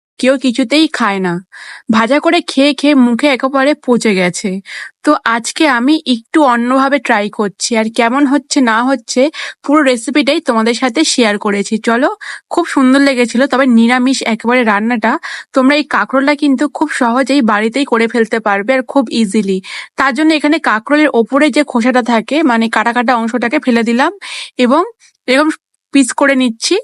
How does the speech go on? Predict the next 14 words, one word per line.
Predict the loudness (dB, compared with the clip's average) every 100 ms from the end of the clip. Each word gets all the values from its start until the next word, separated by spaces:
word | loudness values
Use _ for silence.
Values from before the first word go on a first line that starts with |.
| 0
গোল | 0 2
গোল | 0 0
করে | -2 -2
যে | -2
পিসটা | 0 -2 0 -2
হয়, | 0 -2 -2 -4
ভাজার | -4 0 0
সময় | 0 0 0
যে | 0
পিসটা | -2 0 0
আমরা | 0 -2
করি, | 0 0 0 -2
ঠিক | -4
সেই, | 0 0